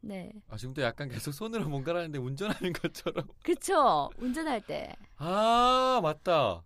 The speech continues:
Speaker 1: 평상시에는 그렇게 조용한 남자가, 수다분한 남자가 운전 때문에 자꾸
Speaker 2: 그러니까, 네,
Speaker 1: 욕하고.
Speaker 2: 되게 부드럽고 침착하고
Speaker 1: 어.
Speaker 2: 착할 것 같은 내 남자가,
Speaker 1: 그치.
Speaker 2: 내 여자가 운전대를 잡는 순간 쌍욕을 하면서
Speaker 1: 음.
Speaker 2: 과격한 행동을 보일 때.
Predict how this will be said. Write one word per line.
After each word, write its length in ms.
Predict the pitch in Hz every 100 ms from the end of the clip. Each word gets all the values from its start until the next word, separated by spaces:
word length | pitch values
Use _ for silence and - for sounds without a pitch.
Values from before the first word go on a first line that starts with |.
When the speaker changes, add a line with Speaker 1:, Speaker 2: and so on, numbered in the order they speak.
| _
Speaker 1:
평상시에는 720 | - 381 349 381 349 349 302 285
그렇게 440 | 302 370 - 330
조용한 540 | - 220 208 226 226
남자가, 400 | 214 180 185 208
수다분한 720 | 214 - 320 302 285 277 254
남자가 480 | 220 175 180 214 240
운전 400 | 226 269 302 359
때문에 140 | 302 269
자꾸 180 | 226 226
Speaker 2:
그러니까, 200 | 196 214
네, 60 |
Speaker 1:
욕하고. 340 | - - 233 170
Speaker 2:
되게 180 | 180 214
부드럽고 840 | - 151 196 190 - - 214 226
침착하고 960 | - 214 - 214 - 208 185 208 220 233
Speaker 1:
어. 100 | 214
Speaker 2:
착할 380 | 196 196 190 240
것 120 | 240
같은 380 | 196 185 - 160
내 120 | 127
남자가, 600 | 123 123 107 104 127 123
Speaker 1:
그치. 340 | 320 - - 240
Speaker 2:
내 120 | 233
여자가 460 | 127 123 123 208 220
운전대를 480 | 123 135 185 185 175
잡는 320 | 135 127 131
순간 260 | 139 143 147
쌍욕을 560 | 180 208 208 190 165
하면서 380 | 151 139 135 311
Speaker 1:
음. 340 | 294 220 170 135
Speaker 2:
과격한 460 | - 123 190 208
행동을 360 | 170 135 120 101
보일 200 | 92 82
때. 220 | - -